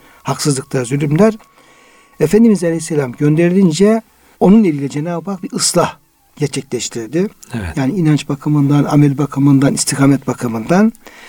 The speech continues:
Speaker 1: Böyle olunca da bu fesat ortadan kalktı ve yeryüzü en azından yani bütünüyle olmasa bile
Speaker 2: Hı hı.
Speaker 1: Efendimizin hakimiyetini, e, yani etkisini gösterdiği alanlarda bir ıslah, bir salah kendisini göstermiş
Speaker 2: Hı hı.
Speaker 1: oldu.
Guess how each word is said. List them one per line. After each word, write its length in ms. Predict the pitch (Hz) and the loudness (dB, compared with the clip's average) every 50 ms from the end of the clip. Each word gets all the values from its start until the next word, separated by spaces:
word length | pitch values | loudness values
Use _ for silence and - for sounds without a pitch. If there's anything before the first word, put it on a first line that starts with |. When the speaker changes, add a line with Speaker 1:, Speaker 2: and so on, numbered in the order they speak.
| - - - - - | -20 -20 -14 -4 2
Speaker 1:
Böyle 200 | 254 254 226 202 | 4 4 4 4
olunca 420 | 180 156 135 135 135 127 147 147 160 | 0 -4 -6 -8 -8 -8 -8 -8 -6
da 120 | 202 196 | -6 -4
bu 60 | 208 | -4
fesat 420 | 185 - 185 165 - - 196 - - | -4 -4 -6 -8 -6 -6 -8 -6 -6
ortadan 420 | 180 160 127 - 165 175 175 175 | -6 -6 -6 -4 -4 -4 -4 -2
kalktı 400 | 165 - 131 131 - - - 202 | -4 -4 -6 -6 -6 -4 -2 0
ve 60 | 196 | 2
yeryüzü 640 | 208 208 196 202 190 160 147 143 147 196 226 240 233 _ _ _ _ _ _ - | 2 2 4 4 2 2 0 -2 0 0 0 0 0 _ _ _ _ _ _ -2
en 100 | 240 226 | 2 2
azından 460 | 190 151 131 123 139 147 180 190 190 175 | 2 2 0 -4 -4 -4 -4 -2 -2 0
yani 220 | 156 135 131 135 | 0 0 0 0
bütünüyle 360 | 170 165 170 185 208 190 185 | -2 0 2 2 2 2 2
olmasa 500 | 175 175 175 196 208 - - - 202 147 | 0 -2 0 -2 -2 -2 -2 -2 -2 -2
bile 180 | 131 123 147 185 | -2 -2 -2 -2
Speaker 2:
Hı 80 | 127 | -2
hı. 300 | 113 92 87 101 113 120 131 - _ _ - 180 | -4 -4 -4 -6 -8 -8 -8 -10 _ _ -4 -2
Speaker 1:
Efendimizin 600 | 165 170 185 175 175 160 135 131 120 123 117 - | 0 0 0 0 0 0 -2 -2 -2 -6 -8 -6
hakimiyetini, 960 | - 135 147 147 147 - 160 156 165 165 165 165 - 170 175 175 165 160 165 - _ - | -2 0 0 0 0 0 0 0 2 0 0 0 2 2 4 4 4 2 -2 -6 _ -6
e, 160 | 135 127 123 120 - - - - | -6 -6 -6 -8 -12 -20 -14 -8
yani 340 | - 165 135 131 127 123 117 - _ - - - - - | -4 -4 -2 -2 -2 -4 -6 -8 _ -20 -20 -20 -8 -2
etkisini 440 | - 170 160 - 190 180 - 190 160 | -2 -2 0 0 -4 -2 0 2 2
gösterdiği 420 | 143 156 151 - - 139 123 151 151 | 2 2 0 0 0 0 0 0 -2
alanlarda 720 | 165 165 175 175 170 165 143 135 135 135 202 220 233 240 - - | 0 0 0 2 2 0 0 0 0 0 0 0 0 -2 -4 -2
bir 260 | 160 170 156 160 - _ - - | 0 0 0 0 -2 _ -8 -6
ıslah, 420 | - - - - 170 202 202 - - _ _ _ _ _ _ _ _ _ - - | -6 -6 -6 -6 -6 -8 -8 -10 -14 _ _ _ _ _ _ _ _ _ -2 -2
bir 80 | 175 | -2
salah 460 | 165 - - 143 143 160 190 190 - | -2 -2 -4 -4 -2 -2 -2 -4 -4
kendisini 400 | - - 175 131 127 123 160 170 | -2 0 0 0 0 0 -2 0
göstermiş 500 | 151 151 147 - - 131 131 135 - - | 0 0 0 -2 -4 -4 -2 -2 -2 0
Speaker 2:
Hı 40 | 127 | 0
hı. 40 | 113 | 0
Speaker 1:
oldu. 300 | 110 120 143 214 247 | 0 2 2 2 2